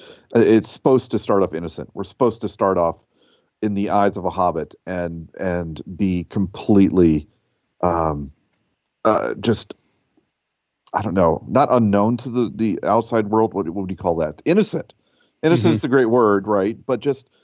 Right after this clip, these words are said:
Speaker 1: we just don't care. We, as long as we're safe, as long as we're happy, and we, as long as we have food, nothing else matters. And we all want to be like that. And I think the forcing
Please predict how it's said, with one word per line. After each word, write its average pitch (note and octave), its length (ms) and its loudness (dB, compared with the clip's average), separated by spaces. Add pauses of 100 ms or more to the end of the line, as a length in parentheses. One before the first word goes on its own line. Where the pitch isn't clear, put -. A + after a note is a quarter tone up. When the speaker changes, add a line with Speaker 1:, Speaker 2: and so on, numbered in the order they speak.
(360)
Speaker 1:
we C#3+ 140 -6
just D3+ 200 -8
don't D#3+ 200 0
care. D#3+ 400 -4 (240)
We, B2 140 -2
as B2 160 -4
long C#3 260 2
as E3+ 120 -6
we're D#3 100 2
safe, A#2+ 360 0 (140)
as G2+ 120 -4
long A2 220 0
as B2 100 -6
we're A#2+ 120 2
happy, A#2+ 400 0
and F2+ 180 -2
we, G2+ 100 0
as G2 120 0
long A2+ 160 4
as A2 80 -2
we A#2 120 6
have A#2 140 2
food, C3+ 340 2 (520)
nothing B2+ 540 0
else A2+ 420 -2 (100)
matters. A2 640 -4 (420)
And G2 420 -4 (120)
we C3 140 4
all D#3+ 180 4
want B2 300 2
to A#2 120 -8
be G#2 260 -4
like C#3 260 -2
that. E3 360 -8 (640)
And A2+ 520 -4 (100)
I A#2 140 0
think C3 280 -6
the A2+ 100 -2
forcing G#2+ 960 -2